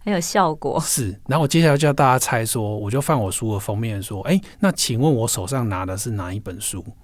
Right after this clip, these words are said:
Speaker 1: 嗯。
Speaker 2: 真的还有人猜得对。
Speaker 1: 哦。
Speaker 2: 哎，就，就很多书，
Speaker 1: 这么不明显。
Speaker 2: 这，这样看得到，很多书狂，
Speaker 1: 好啦，也是看得出来。
Speaker 2: 书虫，它是林献堂的环球游记。
Speaker 1: 嗯。
Speaker 2: 对，所以我其实是在我新书读友会啊，是讲到很多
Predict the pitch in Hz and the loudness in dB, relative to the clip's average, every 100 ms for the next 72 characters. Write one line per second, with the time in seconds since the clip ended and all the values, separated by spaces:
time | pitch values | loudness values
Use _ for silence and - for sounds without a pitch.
0 | - - 233 247 247 214 175 156 156 151 | -20 -14 -6 -2 -2 -2 -2 -6 -10 -16
1 | - - 135 107 113 90 92 - 98 87 | -6 0 2 2 0 -2 -4 -4 -6 -6
2 | 101 90 - - - - - - - - | -10 -12 -16 -20 -20 -20 -20 -20 -20 -20
3 | - - - - 175 185 240 262 262 240 | -20 -20 -20 -16 -12 -10 -8 -6 -4 -2
4 | 214 196 170 151 - - 185 185 185 127 | -2 -2 -2 -6 -10 -2 2 4 4 6
5 | 151 285 254 - - 349 302 233 262 160 | 8 8 6 0 -2 2 4 6 6 8
6 | 180 165 151 131 139 120 110 123 120 127 | 8 8 6 6 6 4 2 0 2 6
7 | 143 - 151 - 95 - - - 277 220 | 6 8 8 8 8 6 0 -4 -2 0
8 | 185 - 147 151 - 87 87 87 - 170 | 0 2 4 4 4 0 -2 -6 0 2
9 | 170 123 139 165 120 104 95 95 95 110 | 4 4 6 6 4 2 -2 -2 -2 -2
10 | 98 90 208 233 127 87 - - - - | -4 -2 0 2 0 -4 -12 -20 -20 -20
11 | - - - 110 101 - - 202 165 143 | -20 -20 -14 -12 -12 -10 4 6 8 6
12 | 107 156 143 123 135 151 131 113 110 113 | 4 2 2 0 2 2 2 0 -2 -4
13 | 101 - 139 123 127 110 110 90 117 95 | -6 0 0 2 0 0 -2 -4 -4 -4
14 | 87 90 92 127 - 92 107 107 92 92 | -6 -8 -8 -8 -6 -6 -4 -4 -6 -6
15 | 98 95 | -6 -8